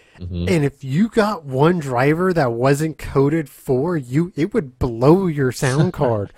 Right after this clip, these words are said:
Speaker 2: Just gone. <laughs>
Speaker 1: Yeah, they weren't that important back then. Sound wasn't that, <laughs> you know, it was just, yeah. I also remember a time when you couldn't be on the internet when somebody was on the telephone.
Speaker 2: Oh, yeah, I remember that too.
Speaker 1: Or you could take somebody off the internet by picking the telephone up.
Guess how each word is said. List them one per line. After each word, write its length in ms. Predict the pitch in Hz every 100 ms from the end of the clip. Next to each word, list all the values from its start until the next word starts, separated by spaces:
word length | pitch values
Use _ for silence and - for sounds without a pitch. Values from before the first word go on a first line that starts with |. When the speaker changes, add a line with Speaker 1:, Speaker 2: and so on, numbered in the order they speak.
| - - 143
Speaker 2:
Just 240 | 170 131
gone. 580 | 147 160 233 135 110 110 - -
<laughs> 300 | 277 233 - - 233 - - - 302 214 _
Speaker 1:
Yeah, 840 | 226 226 185 139 123 120 120 117 113 98
they 140 | 135 151
weren't 220 | 160 135
that 120 | 131
important 460 | 110 110 104 92 95
back 180 | 95 95
then. 180 | 92
Sound 320 | 90 117 113 107
wasn't 300 | 110 104 110
that, 300 | - - 135
<laughs> 20 |
you 100 | 127
know, 260 | 110 98
it 80 | 110
was 200 | 113 117
just, 340 | 135 127 - - - - - _ _ _ -
yeah. 240 | 90 87
I 160 | 90 156
also 240 | 196 156
remember 240 | 131 123 120
a 100 | 110
time 400 | - 113 113 110
when 100 | 107
you 80 |
couldn't 200 | 101 107
be 60 | 110
on 60 | 104
the 120 | 90
internet 360 | 117 113 92 -
when 120 | 95
somebody 240 | 98 101 95
was 100 | 95
on 100 | 90
the 60 |
telephone. 460 | 82 110 113 78 76
Speaker 2:
Oh, 340 | 113 113 120
yeah, 240 | 117 113 113
I 40 |
remember 260 | 113 113 110
that 160 | 107
too. 260 | - 110 110
Speaker 1:
Or 140 | 110 117
you 120 | 110
could 120 | 107
take 180 | 131 117
somebody 220 | 123 113
off 260 | - 107 113
the 100 | 117
internet 220 | 120 123
by 120 | 110
picking 280 | 107 113 117
the 60 | 101
telephone 420 | 117 110 113 101
up. 260 | 95 110